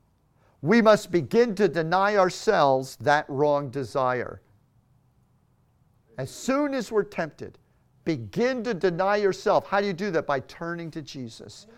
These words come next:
by following him. Jesus calls us to practice self-denial in our actions before we do them. Not just after we do them, but before we do them.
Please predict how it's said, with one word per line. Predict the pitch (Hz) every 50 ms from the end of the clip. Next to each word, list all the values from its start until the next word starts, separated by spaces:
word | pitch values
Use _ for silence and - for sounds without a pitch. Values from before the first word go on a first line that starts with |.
| - - - - - _ -
by | 170 160 151
following | 131 - - - 170 170 180 180 180 185 185 180 185 180 175
him. | 165 170 185 165 147 127 104 101 123 - _ _ _ _ _ _ - - _ -
Jesus | 123 113 247 311 330 302 320 302 208 -
calls | - - - 247 262 269 254 -
us | 214 185 180 - -
to | 190 170
practice | - - - 214 220 240 233 - 247 208 -
self-denial | - - 226 208 208 208 202 - 185 170 165 175 190 202 190 170 151 147 139 - - - - _ -
in | 190 202 196 190
our | 185 180 180 -
actions | - - 220 226 196 - - 202 185 160 160 147 - - _ _ _ - 123 -
before | 226 214 185 - - - - 240 294 311 320 311
we | 262 208 190 170
do | 131 - 175 160 147 123
them. | 104 131 110 - 92 98 98 _ _ _ _ _ _ _ _ _ _ _ _ _ _ _ _ _ _ _ _
Not | - 151 196 233 254 - - _ _ _ _ _ _ _ _ _
just | - - 214 180 180 - - -
after | 170 185 202 233 - - - 165
we | 143 139
do | 123 110 131 120
them, | 98 101 104 110 -
but | 190 185 185 -
before | 180 165 - - 240 240 254 277 262
we | 220 175 135
do | 113 123 131 120
them. | 98 110 95 80 -